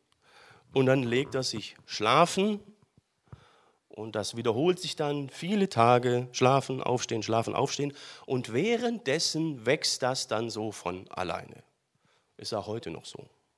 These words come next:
Es wächst in der Regel von allein. Manchmal muss man aber noch was tun, weil, äh, mein Vater hat mal gesagt, also wir hatten so eine kleine Landwirtschaft,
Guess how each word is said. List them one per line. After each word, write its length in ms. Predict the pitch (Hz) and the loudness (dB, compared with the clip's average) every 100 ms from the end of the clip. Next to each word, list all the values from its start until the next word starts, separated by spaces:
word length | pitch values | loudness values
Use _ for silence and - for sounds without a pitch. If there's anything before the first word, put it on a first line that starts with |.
| _ _ _ _ _ _ _ | _ _ _ _ _ _ _
Es 240 | - - | -14 -8
wächst 380 | 104 123 - - _ _ _ _ _ - | -8 -8 -10 -12 _ _ _ _ _ -14
in 100 | 113 | -8
der 140 | 95 | -6
Regel 260 | 101 120 127 | -4 -4 -6
von 220 | - 127 | -6 -2
allein. 340 | 123 135 - - - _ _ _ - - - - | 2 2 0 -10 -20 _ _ _ -20 -20 -16 2
Manchmal 360 | 127 160 156 | 4 6 6
muss 220 | 170 - | 6 4
man 100 | 156 | 4
aber 160 | 139 135 | 4 4
noch 180 | 127 120 | 2 2
was 240 | 107 - | 2 0
tun, 400 | - 165 190 180 | -2 -2 -2 0
weil, 180 | 120 120 - - - - - | 2 2 -2 -18 -20 -20 -18
äh, 100 | - - - | -16 -16 -6
mein 120 | 120 117 | -4 0
Vater 320 | 131 165 135 | 2 4 4
hat 120 | 123 | 4
mal 180 | 117 110 | 4 4
gesagt, 460 | 104 107 135 - | 4 4 4 -2
also 140 | - 98 | -12 -6
wir 80 | 101 | -4
hatten 120 | 101 | -4
so 80 | 92 | -6
eine 80 | |
kleine 260 | 92 92 95 | -2 -2 0
Landwirtschaft, 600 | 101 123 117 - 90 | 0 0 -2 -2 -4